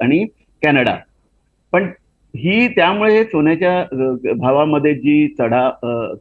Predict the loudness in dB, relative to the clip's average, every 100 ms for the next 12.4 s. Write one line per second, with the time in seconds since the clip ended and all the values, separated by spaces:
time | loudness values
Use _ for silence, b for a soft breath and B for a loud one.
0 | 0 2 2 2 2 2 2 2 2 0
1 | 0 -2 -2 -4 _ _ _ -2 0 0
2 | -2 -2 -4 -2 0 2 2 2 -4 -6
3 | -12 _ _ -20 -18 -10 -2 0 0 -4
4 | -2 0 0 -2 -2 2 2 0 -4 -6
5 | -4 -4 -4 -10 -4 -2 0 0 0 -2
6 | -2 0 0 0 -2 -4 -4 -2 -4 -6
7 | -4 -4 0 0 0 0 0 -2 -2 -2
8 | -2 -2 -2 -2 0 -2 -2 0 0 -2
9 | -8 -20 -20 -6 0 0 0 0 2 2
10 | 0 0 -2 0 2 2 0 -4 -18 -8
11 | -6 -4 -2 -2 -2 -2 0 0 0 0
12 | -2 -4 -8